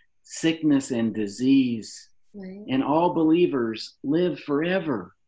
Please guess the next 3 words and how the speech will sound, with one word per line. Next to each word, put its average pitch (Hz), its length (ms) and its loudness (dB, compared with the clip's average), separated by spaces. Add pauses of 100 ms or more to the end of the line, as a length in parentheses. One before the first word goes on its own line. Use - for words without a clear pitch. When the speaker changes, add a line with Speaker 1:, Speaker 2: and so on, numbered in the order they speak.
(440)
Speaker 1:
because 127 680 -2
Jesus 135 640 0
took 165 400 -2